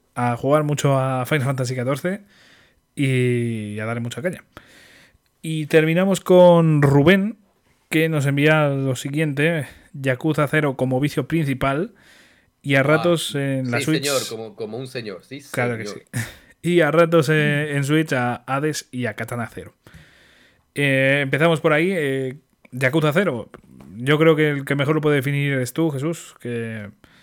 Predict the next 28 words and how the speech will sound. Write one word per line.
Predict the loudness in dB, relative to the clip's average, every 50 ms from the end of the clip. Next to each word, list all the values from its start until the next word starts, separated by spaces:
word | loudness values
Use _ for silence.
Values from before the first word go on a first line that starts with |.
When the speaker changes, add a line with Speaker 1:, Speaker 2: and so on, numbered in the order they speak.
| _ _ _ _ _ -4
Speaker 1:
que | -2
has | -2 0
disfrutado | 0 0 0 0 0 0 -2
Speaker 2:
Obra |
de | -2 -2
Speaker 1:
muchísimo. | -4 -4 -4 -8 -10 -12
Speaker 2:
arte, | -14 -16 _
obra | -8 -8 -6 -6 -6 -8 -8
de | -8 -8 -8
arte | -10 -10 -10 -12 -12 -12
tal | -12 _ -10 -10 -10 -10 -12 -14 -16
cual, | -16 -16 -16 -16 -16 _ _ _ _ _ _ _ _ _
¿vale? | -16 -12 -8 -6 -6
Speaker 1:
A |
mí | -4 -4
me | -4 -4
parece | -4 -4 -4 -4 -4 -4 -4 -4 -6
Speaker 2:
Yakuza | -6 -8 -8
cero, | -8 -8 -8 -8 -8 -10 -14 _ _ _ _ _ _ _ _ _
Yakuza | -12 -12 -12 -10 -12 -14 -14 -12
cero | -10 -8 -8 -8
es | -8
una | -10 -10 -12 -12
maravilla | -12 -12 -12 -12 -12 -12 -12 -12 -12 -12 -10 -10 -10 -10 -12 _ _ _ _ _ _ _ _ _ _ _ _ _ _ _ _ _ _ _ _ _ _ _ _ _ _ _ _ _
en | -8 -8 -8 -8 -10 -12 -14 -16 -16 -16 -16 -16 -18 -16
todos | -14 -12 -12 -12 -14
sus | -16 -16
aspectos | -18 -16 -16 -18 -18 -16 -18 -18 -18